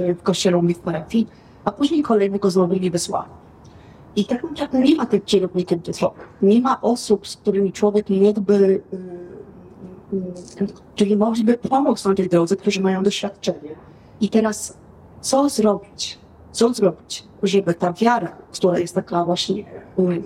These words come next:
takie jest odsłuchaniem jakichś słów, które są, y,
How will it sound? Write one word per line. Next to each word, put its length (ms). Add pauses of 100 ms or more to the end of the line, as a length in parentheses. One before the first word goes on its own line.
takie 200
jest 240
odsłuchaniem 1200 (500)
jakichś 300
słów, 460 (540)
które 280
są, 420 (140)
y, 220